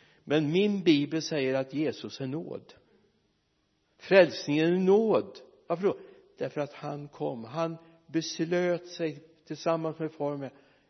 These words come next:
nu lämnar jag, nu går jag ner till jorden för att uppsöka och frälsa det förlorade. Det här talar Jesus om när han står med Sackeus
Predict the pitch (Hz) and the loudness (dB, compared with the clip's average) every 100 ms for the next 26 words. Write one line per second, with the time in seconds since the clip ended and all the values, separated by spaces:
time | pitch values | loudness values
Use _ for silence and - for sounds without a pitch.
0 | _ - 131 135 147 131 139 143 131 143 | _ -10 -10 -6 -8 -8 -10 -10 -10 -14
1 | _ _ _ - 127 131 131 131 135 123 | _ _ _ -10 -6 -2 0 0 -2 -8
2 | 127 120 117 104 110 113 110 _ - 117 | -10 -10 -10 -10 -10 -12 -18 _ -12 -12
3 | 110 _ - 135 131 - - 101 - 101 | -12 _ -8 -8 -8 -14 -12 -10 -10 -12
4 | - 123 101 - 101 98 - 117 90 87 | -10 -12 -12 -14 -14 -12 -14 -14 -16 -20
5 | 90 - 170 _ _ _ _ _ _ _ | -20 -20 -20 _ _ _ _ _ _ _
6 | _ _ _ _ _ _ _ _ 139 131 | _ _ _ _ _ _ _ _ -4 -4
7 | 131 131 135 143 147 - 139 139 135 139 | 0 2 2 2 -2 -4 -8 -6 -6 -6
8 | 135 - 131 123 120 131 - 131 123 127 | -8 -6 -6 -6 -8 -10 -8 -8 -6 -8
9 | - | -14